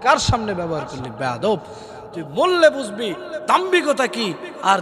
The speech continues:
দুনিয়ার জিন্দগিতে লানত যদি একবার পড়ে, তাহলে তুমি বুঝতে পারবা দুনিয়া কত কঠিন।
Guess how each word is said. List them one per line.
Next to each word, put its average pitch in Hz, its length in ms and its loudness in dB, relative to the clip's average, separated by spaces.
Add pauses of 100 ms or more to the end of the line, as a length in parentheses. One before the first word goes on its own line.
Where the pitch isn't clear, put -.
দুনিয়ার 247 340 -2
জিন্দগিতে 214 560 -6
লানত 330 640 6
যদি 294 180 4
একবার 208 300 4 (140)
পড়ে, 294 480 8 (420)
তাহলে 254 180 4
তুমি 233 240 -2
বুঝতে 214 320 -6
পারবা 185 280 -4
দুনিয়া 175 340 -8
কত - 260 -12
কঠিন। - 520 -16